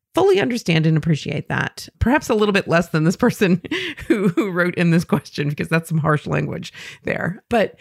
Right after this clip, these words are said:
so I think how you were raised and what your tradition was growing up is going to play a lot into this as you're deciding how to handle it with your own kids. And it can be a tricky topic. It can be a dicey topic.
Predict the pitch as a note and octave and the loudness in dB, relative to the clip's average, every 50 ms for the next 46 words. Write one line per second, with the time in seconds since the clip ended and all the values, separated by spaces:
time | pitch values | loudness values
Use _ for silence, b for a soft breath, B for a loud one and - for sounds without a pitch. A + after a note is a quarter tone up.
0 | b b b - - C#4 C4 A#3+ A#3+ - - _ _ _ _ - A#3+ C4+ - - | b b b -4 -2 -2 -2 -2 -4 -8 -12 _ _ _ _ -6 -6 -4 -2 -2
1 | G4+ F#4 - - - _ - - E3 G3 A3 A#3+ G#3+ A3 G#3 G3+ E3 D3+ F3+ D#3+ | -2 -2 -4 -6 -12 _ -4 -2 0 0 2 2 0 0 0 0 0 0 0 0
2 | E3+ D#3+ F3+ G#3 A3 - - - - _ _ _ _ _ _ _ _ F3 E3+ D#3 | 0 0 0 0 -2 -4 -10 -18 -20 _ _ _ _ _ _ _ _ 2 2 4
3 | D3+ D3+ C#3+ - - F3 D#3+ E3+ E3+ - E3+ E3 E3+ E3+ E3+ - - - D#3+ D3+ | 4 2 0 0 0 0 2 2 2 2 2 2 4 2 0 -2 -2 0 2 2
4 | E3+ E3+ - F#3+ F3 E3+ E3 F3 F3+ - - - - E3 D#3 E3+ D#3+ D3+ D3 C#3 | 2 2 0 0 2 2 2 2 -2 -4 -10 -8 -8 -4 0 2 2 2 2 2
5 | C#3+ C#3+ F#3 G#3+ - b b b b b b - F3+ F3 E3 - A3+ B3+ D4+ F#4+ | 2 0 0 -2 -4 b b b b b b 0 2 2 2 0 0 0 0 0
6 | G#4+ - A3 - - - - - F#3+ F3 E3+ D#3 C#3+ C3+ C#3+ C#3+ - - - - | 0 0 0 0 -2 -6 -4 0 4 4 6 4 4 2 2 0 0 0 -2 -2
7 | - D3+ C#3 C#3 - D3 - - - E3 - - - - _ - D#3 D3 C#3+ D3 | -2 -2 -2 -2 -2 -6 -8 -10 -10 -12 -14 -16 -20 -20 _ -2 0 0 2 2
8 | D3 D3+ D3 D3+ - D3+ - F3 D#3 D3+ D3+ C#3+ C3+ C#3 F3 E3 D3+ D#3 C3+ - | 0 -2 -2 -4 -6 -4 0 2 4 4 4 2 2 2 2 2 4 2 2 2
9 | E3 D3 C3+ C3+ C#3+ D3 D#3 E3 C#3+ - - C#3+ D3 - - D3+ C#3+ C#3 C#3 C#3 | 2 2 2 2 -2 -2 0 -2 -2 0 0 -2 -2 -2 0 0 2 2 2 0
10 | - - - D3+ G#2+ D2+ - - - B B B B B B B B _ - A3+ | -2 -4 -4 -4 -4 -6 -10 -14 -18 B B B B B B B B _ 0 0
11 | G#3+ G#3+ A3 A3 G#3+ G3 - _ - A3+ C4+ F#4 F4+ _ - - D#4+ E4 F4 D#4+ | 2 2 2 2 0 -2 -4 _ 0 2 2 2 0 _ -6 -4 -2 -2 0 2
12 | F4 F4+ F4+ F4+ A4+ - - - A3 - - D4+ - - E4 - D4+ D4 C#4+ C#4+ | 2 4 4 2 0 0 -4 -4 -4 -4 -4 -4 -2 -4 -4 -2 -2 -2 -2 -2
13 | - D#4 D#4 - - - - G#3 F#3 - - G#3+ G#3 G3+ D#3+ D3+ D3 - - C4 | -4 -4 -4 -4 -6 -6 -6 -6 -4 -4 -4 -4 -2 0 0 0 0 -2 -2 -2
14 | C4 - - C#4 - - C4 A#3+ A#3+ - B3+ B3 A#3+ - | -4 -4 -8 -6 -4 -4 -4 -4 -4 -4 -6 -6 -6 -10